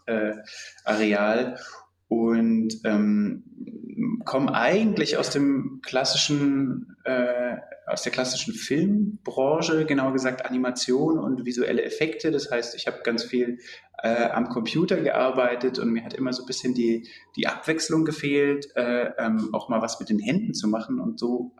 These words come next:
hab ich mich eigentlich immer auf die eine Woche Tinkertank im Jahr gefreut, äh, äh, die dann immer, immer mehr geworden ist. Und, äh, siehe da, jetzt, ähm,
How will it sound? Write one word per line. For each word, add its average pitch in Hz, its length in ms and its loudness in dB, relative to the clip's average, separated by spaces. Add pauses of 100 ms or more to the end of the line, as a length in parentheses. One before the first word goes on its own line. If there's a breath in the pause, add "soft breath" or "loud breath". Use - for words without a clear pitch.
(160)
hab 117 160 -4
ich 127 100 -6
mich 139 260 -4
eigentlich 147 360 -4
immer 143 200 2
auf - 220 -4
die 135 320 -4 (580 loud breath)
eine 143 420 0
Woche 123 300 0
Tinkertank 139 600 -2
im 110 140 0
Jahr 101 280 0
gefreut, 107 640 -2 (100)
äh, 110 320 2
äh, 107 540 0 (320 loud breath)
die 113 100 2
dann 120 140 4
immer, 151 300 2
immer 143 240 2
mehr 131 280 2
geworden 104 520 0
ist. 110 280 -2
Und, 113 440 -2
äh, 107 320 2 (180)
siehe 120 240 0
da, 113 280 4
jetzt, - 560 -2
ähm, 107 420 2